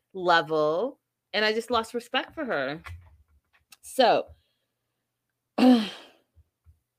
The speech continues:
Darcy meets up with Michelle. They sit down to talk about Cicero, and Darcy's like, "You know, his behavior has been not acceptable,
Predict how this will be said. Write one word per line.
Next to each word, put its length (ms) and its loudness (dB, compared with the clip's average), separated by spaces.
Darcy 320 8
meets 200 0
up 120 2
with 140 -2
Michelle. 480 2
They 120 -2
sit 220 -4
down 160 0
to 60 -6
talk 240 0
about 240 -8
Cicero, 720 -6
and 520 -2
Darcy's 380 -2
like, 200 -2
"You 80 -6
know, 120 -4
his 140 -12
behavior 440 -6
has 120 -10
been 240 -4
not 220 0
acceptable, 880 -2